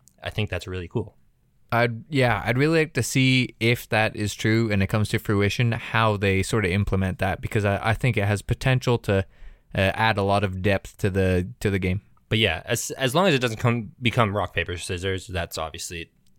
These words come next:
Speaker 2: Yeah,
Speaker 1: would
Speaker 2: 'cause
Speaker 1: be
Speaker 2: it,
Speaker 1: the worst
Speaker 2: yeah,
Speaker 1: possible outcome.
Speaker 2: I don't know.
Speaker 1: But I hope they implement it, like, at first I was thinking maybe it's just gonna be, like, one character and that it will be, like, a Steve type thing. Like, he won't have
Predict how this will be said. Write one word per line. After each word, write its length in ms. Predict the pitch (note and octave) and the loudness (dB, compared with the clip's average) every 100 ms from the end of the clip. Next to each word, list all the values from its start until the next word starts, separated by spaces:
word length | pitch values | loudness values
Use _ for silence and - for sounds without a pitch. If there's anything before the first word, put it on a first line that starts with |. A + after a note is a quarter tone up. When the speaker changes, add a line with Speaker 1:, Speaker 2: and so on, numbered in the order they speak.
| - - | -8 0
Speaker 2:
Yeah, 320 | D3+ B2+ G2+ | 2 2 0
Speaker 1:
would 80 | F2 | -4
Speaker 2:
'cause 100 | A#2 | 0
Speaker 1:
be 60 | |
Speaker 2:
it, 80 | E2+ | 0
Speaker 1:
the 100 | F2 | -2
worst 300 | E2+ E2+ G#2+ | -4 -4 -4
Speaker 2:
yeah, 80 | F#2 | -2
Speaker 1:
possible 380 | D#2 - E2 E2 | -4 -4 -6 -6
outcome. 280 | E2 - G#2+ | -4 0 0
Speaker 2:
I 40 | |
don't 140 | D#2 | 0
know. 120 | F2 - _ _ _ _ _ _ | -8 -12 _ _ _ _ _ _
Speaker 1:
But 160 | G#2 G#2 | -2 0
I 100 | A2+ | 2
hope 180 | C3+ | 2
they 120 | - B2 | 4 4
implement 420 | A#2 A2 G#2 G2 | 4 2 2 -2
it, 100 | F2+ | -4
like, 300 | F#2 F2 - - _ - _ _ _ - - | -4 -6 -12 -20 _ -20 _ _ _ -10 -6
at 100 | - | 0
first 220 | F3 D#3+ | 2 2
I 40 | |
was 80 | C3+ | 2
thinking 180 | C3+ A2+ | 2 4
maybe 280 | G2 G2 G2+ | 4 4 2
it's 100 | - | 0
just 140 | G2 | -2
gonna 140 | A2 | -2
be, 60 | F2+ | -2
like, 140 | F2 | -6
one 200 | F#2 F#2 | -6 -6
character 440 | - F2+ F#2 - A#2+ | -4 -4 -2 0 4
and 160 | G#2 | 4
that 120 | F2+ - | 2 -2
it 20 | |
will 100 | F2 | -2
be, 80 | F2 | -4
like, 120 | E2 | -4
a 40 | - | -8
Steve 400 | - F2 F#2 - | -6 -6 -4 0
type 200 | G#2+ - | 0 0
thing. 320 | - A2 A2+ | -2 -2 -4
Like, 160 | E2 | -8
he 160 | - F#2 | -10 -14
won't 320 | G2 E2+ D#2+ | -10 -12 -10
have 440 | - E2+ D#2+ - | -8 -8 -10 -14